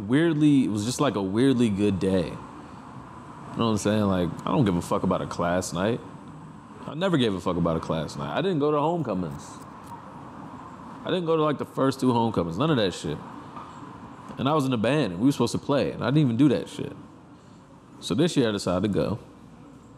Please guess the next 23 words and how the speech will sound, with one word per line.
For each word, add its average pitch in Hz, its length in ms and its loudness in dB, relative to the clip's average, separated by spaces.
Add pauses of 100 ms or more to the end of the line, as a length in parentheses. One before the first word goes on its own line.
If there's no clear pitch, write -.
(260)
I 131 40 -2
had 143 100 4
a - 20 0
good 127 160 2
time. 101 340 0 (240)
I'm - 60 -8
like, 151 160 -2
"Okay, 151 320 2
niggas, 127 400 -4 (220)
niggas 117 200 0
going 110 220 2
crazy." 104 420 2 (1080)
But 104 80 -2
again, 127 300 4
like 104 120 2
you 117 100 -2
said, 113 460 2 (520)
we 131 100 4
pull 127 240 2
up 123 140 0
to - 80 0
the 120 120 4
jump, 113 460 2